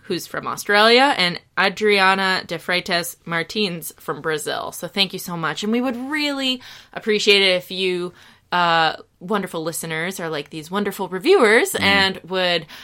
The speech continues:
Speaker 1: give us an iTunes five-star rating and a
Speaker 2: Mm.
Speaker 1: review, just a couple words about what you like about the show.
Speaker 2: Yep.
Speaker 1: Um, it really helps us get new listeners and build our audience.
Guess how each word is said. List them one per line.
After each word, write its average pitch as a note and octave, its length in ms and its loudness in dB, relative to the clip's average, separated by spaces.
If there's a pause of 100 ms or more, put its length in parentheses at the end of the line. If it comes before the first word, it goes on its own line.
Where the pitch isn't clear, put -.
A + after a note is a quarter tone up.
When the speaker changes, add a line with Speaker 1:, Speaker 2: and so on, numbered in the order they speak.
(100)
Speaker 1:
give F#3 140 -4
us E3+ 180 -8
an D#3+ 400 -2
iTunes E3 920 -6
five-star F#3 640 -4
rating F3 600 -4
and F#3+ 220 -2
a D#3+ 60 -2
Speaker 2:
Mm. - 80 -8
Speaker 1:
review, G3 480 -2
just - 240 -8
a - 20 -8
couple G3+ 360 -6
words F3+ 360 -2
about D#3+ 380 -2
what - 180 -6
you E3 120 -10
like D#3 340 -6
about - 320 -10
the - 80 -16
show. D#3 500 -4 (220)
Speaker 2:
Yep. F3+ 280 -8
Speaker 1:
Um, E3+ 380 0
it F#3 140 -2
really G#3 240 4
helps F3+ 320 0
us D#3 320 -2 (180)
get D#3 340 -2 (200)
new G3 240 0
listeners F3 840 0
and D#3 300 -4
build D#3 280 -6
our D3 200 -2
audience. C#3+ 800 -4